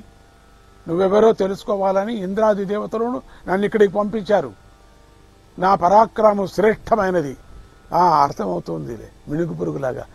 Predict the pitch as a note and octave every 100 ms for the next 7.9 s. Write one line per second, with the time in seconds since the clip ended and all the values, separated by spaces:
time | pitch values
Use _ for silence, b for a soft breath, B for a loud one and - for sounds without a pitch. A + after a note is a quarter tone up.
0 | b b D#3 A#3 B3+ A#3 A3 G3 E3+ C3
1 | A#2 - - - - G#3 C#4 C4+ A3+ A3
2 | G3+ F#3+ E3+ C3 - - - _ _ _
3 | _ - E3+ E3 C#3+ C3+ C3 C3+ D#3 G3
4 | E3 D#3 C#3 A#2+ C#3+ G3 - b b b
5 | - - A3+ - G3 A3 B3 - A3+ G#3+
6 | G#3+ G3 F#3 - A3+ A3+ A3 F#3 G3 G#3
7 | G#3+ G#3+ G#3+ G#3 G3+ G3 G3 F3